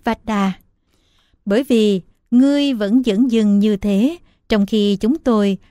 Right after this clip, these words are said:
bị Dabba Malaputta làm tổn hại. Thưa các ngài Đại Đức, tôi làm được điều gì?" "Này đạo hữu Vada, nếu người chịu làm,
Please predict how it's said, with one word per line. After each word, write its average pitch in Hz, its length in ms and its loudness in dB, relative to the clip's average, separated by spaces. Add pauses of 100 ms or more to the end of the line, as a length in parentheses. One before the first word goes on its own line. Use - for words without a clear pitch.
(140)
bị 202 400 -4
Dabba 240 460 -2
Malaputta 214 1040 -2
làm 185 340 -2
tổn 196 340 -4
hại. 185 380 -6 (760)
Thưa 202 360 2
các 302 220 -4
ngài 208 240 0
Đại 185 240 -2
Đức, 277 220 0 (680)
tôi 320 140 0
làm 214 320 2
được 202 200 -2
điều 208 180 0
gì?" 202 300 0 (1300)
"Này 220 360 0
đạo 196 220 -4
hữu 202 360 -6
Vada, 214 520 -2 (680)
nếu 247 240 2
người 214 340 2
chịu 214 240 -4
làm, 202 400 -2